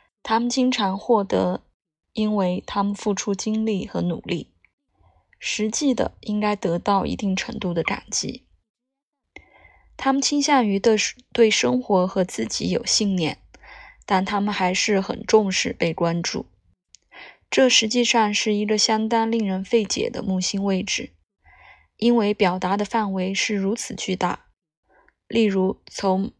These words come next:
路德·伯班克希望和鼓励植物茁壮成长，共同创造大量新的果树品种，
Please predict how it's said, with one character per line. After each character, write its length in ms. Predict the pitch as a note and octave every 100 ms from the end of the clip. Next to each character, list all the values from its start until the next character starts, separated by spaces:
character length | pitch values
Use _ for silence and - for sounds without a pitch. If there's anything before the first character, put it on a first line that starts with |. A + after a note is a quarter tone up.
| _ _
路 200 | - A#3
德· 240 | G3+ F#3 F#3
伯 200 | F#3 F#3
班 220 | A3 A3+
克 280 | A3+ G#3 - _ _ _ - - - - _ _ _ -
希 240 | - B3
望 240 | C4 A#3+
和 160 | A3 G#3+
鼓 220 | - E3+
励 180 | F#3 G3+
植 220 | F#3+ F3+
物 340 | G3+ G#3+ F#3+ -
茁 160 | - F#3
壮 200 | G#3 F#3+
成 280 | F#3+ B2 F#3
长， 180 | G3 - _ _ _ _ _ _
共 180 | - A#3+
同 240 | G#3 F#3+ F#3+
创 240 | A3 G#3
造 180 | G3 F#3
大 280 | A3 G3+ F#3+
量 300 | F#3+ F3+ - -
新 380 | - - A3+ A#3
的 140 | F#3+
果 180 | - -
树 160 | - F3+
品 280 | - D#3+ F3+
种， 180 | -